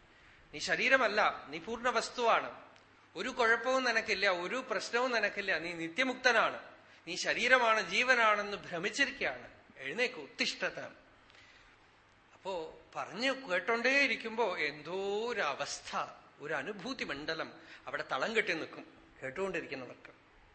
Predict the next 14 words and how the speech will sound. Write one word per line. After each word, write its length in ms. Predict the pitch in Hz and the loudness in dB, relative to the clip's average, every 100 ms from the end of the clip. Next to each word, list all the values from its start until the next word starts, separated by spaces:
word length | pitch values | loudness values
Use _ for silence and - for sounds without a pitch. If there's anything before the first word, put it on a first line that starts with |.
| - - - - - - _ _ _ - | -20 -20 -20 -20 -20 -20 _ _ _ -10
അത് 180 | 175 285 | -2 4
കഴിഞ്ഞു 240 | 220 220 | 4 4
കഴിഞ്ഞാ, 380 | 220 220 226 226 - - - - - | 2 4 4 4 0 -14 -18 -18 -4
പുറത്തിറങ്ങിക്കഴിഞ്ഞാൽ 1040 | 196 185 240 220 233 214 202 202 208 202 - - - - | -4 2 4 4 4 4 4 4 2 0 -12 -20 -20 -12
നമ്മളുടെ 240 | 180 196 202 | 0 2 2
മനസ്സുണ്ടല്ലോ, 680 | 196 190 233 196 160 123 113 - - - - - _ _ _ - _ - | 0 2 2 2 0 -4 -8 -20 -20 -20 -20 -20 _ _ _ -20 _ -6
അത് 120 | 175 | -2
വീണ്ടും 520 | 202 208 214 220 233 - | 2 2 4 0 -2 0
പ്രവർത്തിച്ചു 460 | 175 170 175 - 175 | 2 2 0 -4 -2
തുടങ്ങും. 400 | 139 113 107 - - - _ _ _ _ - - - - | -2 -2 -8 -18 -20 -20 _ _ _ _ -20 -20 -20 -16
അപ്പൊ 120 | 170 | -8
കുറെ 220 | 185 196 | 0 2
ചെറുപ്പക്കാര് 600 | 226 208 160 160 208 214 196 | 2 2 -2 -2 4 6 4
പറഞ്ഞു, 420 | 180 143 151 | 2 -4 -4